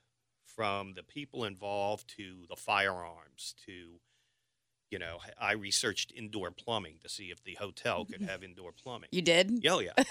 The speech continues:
Speaker 1: Um,
Speaker 2: Toilets.
Speaker 1: uh, <laughs> my, my, what I write is, well, and y-, one reason is because, you know, Western genre or my witchcraft histo-, is, my,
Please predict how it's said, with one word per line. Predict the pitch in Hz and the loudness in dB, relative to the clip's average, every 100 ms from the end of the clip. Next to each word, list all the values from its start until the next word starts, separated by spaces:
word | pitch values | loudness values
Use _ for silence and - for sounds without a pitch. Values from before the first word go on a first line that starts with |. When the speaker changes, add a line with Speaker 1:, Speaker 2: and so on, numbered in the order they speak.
| - - - - - | 2 -6 -10 -6 4
Speaker 1:
Um, | - 135 127 127 120 - - - - | 8 12 10 8 2 -4 -14 -16 2
Speaker 2:
Toilets. | - 339 196 165 - 190 | 6 8 8 8 6 6
Speaker 1:
uh, | 196 233 - 226 233 233 - - | 6 8 10 10 8 6 2 -2
<laughs> | - | 2
my, | 117 165 180 - | 6 8 8 6
my, | 269 127 156 175 269 254 - - | 6 8 8 6 4 2 0 4
what | 147 | 10
I | 175 170 156 | 12 12 12
write | 151 165 131 - | 12 12 10 6
is, | - 139 208 - - - _ - - | 6 8 8 4 -4 -12 _ -20 0
well, | 233 214 | 6 10
and | 190 190 | 10 8
y-, | 170 170 185 180 190 | 2 -12 -14 -10 -2
one | 185 233 | 4 6
reason | 190 151 160 | 8 8 6
is | 143 | 4
because, | 147 135 139 110 - - _ | 2 4 4 4 -4 -20 _
you | 165 | -2
know, | 143 107 107 _ _ | 0 0 -2 _ _
Western | 135 160 - 160 | 6 6 6 2
genre | 120 120 127 127 131 123 _ - | 2 4 4 0 -4 -6 _ -8
or | 110 107 104 101 _ _ _ _ _ _ - | -6 -4 -4 -6 _ _ _ _ _ _ -6
my | 98 92 | -2 0
witchcraft | 101 135 - 131 123 113 - - _ | 0 -4 2 6 8 6 -2 -20 _
histo-, | 117 - - 123 | 0 2 -2 -6
is, | 131 123 107 - | 0 2 2 -2
my, | 139 | 0